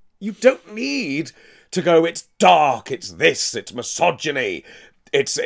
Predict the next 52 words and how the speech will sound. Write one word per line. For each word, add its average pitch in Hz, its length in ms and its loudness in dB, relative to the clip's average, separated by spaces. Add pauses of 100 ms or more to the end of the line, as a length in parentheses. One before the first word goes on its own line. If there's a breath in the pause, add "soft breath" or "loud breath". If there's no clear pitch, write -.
we've 120 160 -10
got 170 200 -4
to 147 60 -6
warn 160 420 -2
the 147 120 -4
audience 127 540 0
about 131 240 -6
what 139 120 -6
they're 143 120 -6
about 135 260 -6
to 123 80 -8
hear." 139 180 0 (120)
Most 381 180 6
of - 60 -14
them 330 100 -2
will 302 60 -4
be 269 80 -4
too - 180 -2
stupid 185 540 -4
to 165 100 -4
understand 170 460 -4
a - 20 0
word 151 240 0
of 147 60 -8
it 147 100 -10
anyway. 240 460 -2 (160 loud breath)
Why 247 140 4
are 302 80 8
you 285 120 0
warning 277 320 2
them 254 100 -4
about 247 280 0
that? - 320 0
So 175 100 -6
they 170 80 0
can 165 160 -10
come 247 240 4
in 170 260 0 (200 loud breath)
with 175 160 4
the 180 80 6
book 220 260 2
and 180 100 -6
go, 139 240 0
"Oh, 170 120 2
I 156 80 2
heard 165 160 2
the 160 80 -4
word 151 200 2
minimus. 147 520 -2 (120 loud breath)
I'm 147 200 0
hurt 175 360 6
now. 127 320 0